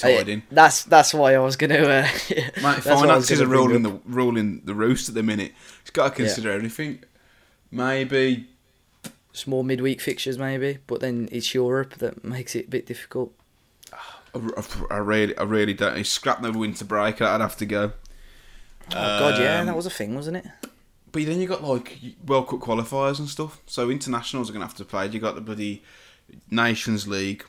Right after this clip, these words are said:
Speaker 2: It's
Speaker 1: Do
Speaker 2: gonna
Speaker 1: you think winter break, how long was it? About two weeks?
Speaker 2: Yeah.
Speaker 1: Or two weekends free?
Speaker 2: Yeah, but
Speaker 1: You
Speaker 2: one,
Speaker 1: axe
Speaker 2: one
Speaker 1: that.
Speaker 2: week you played.
Speaker 1: Okay.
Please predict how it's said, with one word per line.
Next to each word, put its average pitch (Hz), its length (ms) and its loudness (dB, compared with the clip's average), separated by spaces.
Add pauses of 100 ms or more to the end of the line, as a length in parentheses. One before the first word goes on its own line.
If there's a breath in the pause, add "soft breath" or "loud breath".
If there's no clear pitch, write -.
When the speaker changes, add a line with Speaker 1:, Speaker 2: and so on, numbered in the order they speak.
(680)
Speaker 2:
It's 120 200 -4
Speaker 1:
Do 160 100 -2
Speaker 2:
gonna 196 100 6
Speaker 1:
you - 40 2
think 262 260 2
winter 240 260 8
break, 175 280 10
how 180 140 10
long 151 200 8
was 156 100 0
it? 160 80 4
About 156 200 4
two 165 200 4
weeks? 185 360 0
Speaker 2:
Yeah. 104 360 -10
Speaker 1:
Or 127 120 -6
two 175 200 0
weekends 156 480 2
free? 113 440 -2
Speaker 2:
Yeah, 104 200 -4
but 107 160 -4
Speaker 1:
You 208 120 2
Speaker 2:
one, 214 100 6
Speaker 1:
axe 143 160 6
Speaker 2:
one 120 100 2
Speaker 1:
that. 123 260 8
Speaker 2:
week - 60 -8
you 107 60 -10
played. 98 400 -6 (1300)
Speaker 1:
Okay. 127 400 -10